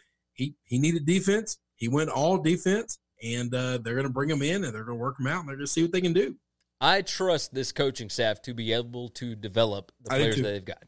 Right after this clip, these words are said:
Speaker 2: That's, I
Speaker 1: I do
Speaker 2: mean,
Speaker 1: too.
Speaker 2: period. And, I mean, obviously, we'll see. It's a different level when you get to the N F L as opposed to in college football. Uh, but in college, you're taking kids from,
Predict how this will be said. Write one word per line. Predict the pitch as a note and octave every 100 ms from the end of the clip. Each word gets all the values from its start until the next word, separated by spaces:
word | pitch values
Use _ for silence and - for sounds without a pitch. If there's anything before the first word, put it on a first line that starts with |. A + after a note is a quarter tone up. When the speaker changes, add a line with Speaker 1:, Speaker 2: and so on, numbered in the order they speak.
| _ _ _ _ _ _ _ _
Speaker 2:
That's, | A2+ A#2 -
I | A#2+
Speaker 1:
I |
do | C3+
Speaker 2:
mean, |
Speaker 1:
too. | -
Speaker 2:
period. | C#3+ G#2 E2 _ _ _ _ _ _ _
And, | C#3+
I | G3 F#3+
mean, | G#3
obviously, | G3+ A#3 F#3 F3+
we'll | E3
see. | F3 F3+
It's | D3+
a | -
different | E3+ F3+ D3+
level | F#3+ B2
when | A#2+
you |
get | A2+ A2+
to |
the | A2
N | A2+
F | G2+
L | D#3+ C#3 A2+
as | G2+
opposed | A#2+ A#2 -
to | A2+ G#2+ G#2 -
in | G#2+
college | A2 A#2+ G2
football. | - F3 G#2+ G2 - _ _ _ -
Uh, | G#2+ G#2+ G#2+
but | B2+ C3
in | A#2
college, | G3 A#3 C#3+
you're |
taking | G3+ G#3 C3
kids | D#3 C#3
from, | - B2 A2